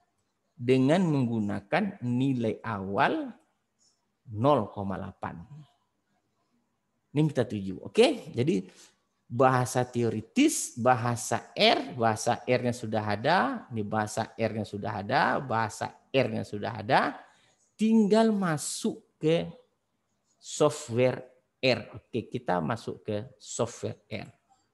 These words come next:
Kita lihat software, ini kita stop dulu. Kita masuk ke software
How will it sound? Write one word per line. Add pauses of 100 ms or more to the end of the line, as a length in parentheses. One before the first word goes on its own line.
(1200)
Kita
lihat
software, (320)
ini
kita
stop
dulu. (480)
Kita
masuk
ke
software